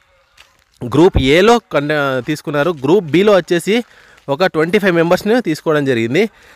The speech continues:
So, నెక్స్ట్ బ్యాచెస్ ఇన్ఫర్మేషన్ నేను క్లారిటీగా ఇస్తాను, అప్డేట్. So, ట్వెల్వ్ వరకు అన్ని అప్డేట్స్ అయితే క్లారిటీగా ఇస్తాను, ఏ బ్యాచ్కి ఎంతమంది అని చెప్పేసి. So, ఇప్పుడు మనం జనగామ ఎక్స్ రోడ్ దగ్గరికి వెళ్ళి ఒకసారి క్లారిటీగా చూద్దాము.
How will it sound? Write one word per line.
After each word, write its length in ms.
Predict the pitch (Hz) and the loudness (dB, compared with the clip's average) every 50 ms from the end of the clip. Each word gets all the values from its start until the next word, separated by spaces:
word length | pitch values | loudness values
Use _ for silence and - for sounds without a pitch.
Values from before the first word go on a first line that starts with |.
| _ - - | _ -2 0
So, 40 | 160 | 2
నెక్స్ట్ 320 | 147 170 185 - - 262 | 2 2 0 -2 -2 -4
బ్యాచెస్ 400 | 202 180 196 185 185 196 185 - | 0 2 2 2 2 0 -2 -4
ఇన్ఫర్మేషన్ 480 | 185 165 185 170 165 160 165 - 170 160 | -4 -2 -2 -2 -2 -2 -4 -4 -4 -4
నేను 240 | 156 156 185 233 233 | -4 -2 -2 -2 -4
క్లారిటీగా 440 | - 156 143 139 147 139 170 165 | -4 -2 -2 -2 0 0 0 0
ఇస్తాను, 580 | 143 123 120 - - - 170 151 147 180 226 220 - _ _ _ - _ _ - | 0 0 -2 -4 -4 -2 0 0 2 0 0 -2 -6 _ _ _ -20 _ _ -4
అప్డేట్. 360 | 143 127 135 156 151 139 143 | -4 0 2 2 2 2 2
So, 380 | 190 226 214 - - 156 139 139 | 0 0 0 -2 -2 -2 0 0
ట్వెల్వ్ 340 | 135 - 156 160 160 156 151 | 0 0 0 0 2 2 2
వరకు 400 | 147 147 - - 202 226 208 151 | 2 2 0 -4 -4 -4 -4 -4
అన్ని 240 | 131 139 165 180 | -4 -2 -2 -2
అప్డేట్స్ 340 | 165 135 131 147 147 - - | -2 -2 0 -2 -2 -2 -2
అయితే 160 | 147 135 160 | -4 -4 -4
క్లారిటీగా 380 | - - 135 127 127 135 139 131 | -4 -2 -2 -2 0 0 0 -2
ఇస్తాను, 260 | 123 - - 143 139 | -2 -2 -4 -4 -2
ఏ 100 | 131 127 | -2 -2
బ్యాచ్కి 280 | 120 127 127 123 - 135 | 0 0 -2 -2 -2 -4
ఎంతమంది 320 | 123 120 120 120 117 120 | -4 -4 -4 -4 -4 -4
అని 100 | 113 117 | -4 -4
చెప్పేసి. 380 | 117 104 - 120 117 - 202 220 - _ _ _ - - - _ - | -6 -6 -6 -6 -4 -2 -2 -2 -2 _ _ _ -20 -20 -20 _ 0
So, 40 | 151 | 2
ఇప్పుడు 200 | 147 147 151 151 | 2 2 2 2
మనం 300 | 151 151 147 147 143 127 | 0 0 0 0 -2 -2
జనగామ 380 | 123 139 143 156 165 175 175 175 | 0 0 0 2 2 2 2 2
ఎక్స్ 320 | 156 147 139 - - - | 0 0 -2 -4 -4 -4
రోడ్ 160 | 175 170 165 | -2 -2 0
దగ్గరికి 380 | 156 160 151 151 156 151 - 156 | 0 -2 0 -2 -2 -4 -4 -4
వెళ్ళి 320 | 147 147 160 185 233 226 - _ _ _ _ _ _ - | -2 -2 0 0 -2 -2 -6 _ _ _ _ _ _ -8
ఒకసారి 360 | 123 - - 151 143 147 135 | -6 -4 -2 0 0 0 0
క్లారిటీగా 400 | 131 143 139 147 151 165 160 143 | 0 0 0 0 0 0 0 0
చూద్దాము. 640 | 139 - - 139 147 143 160 147 143 156 208 233 | -2 -4 -6 -6 -4 0 0 0 0 0 -2 -2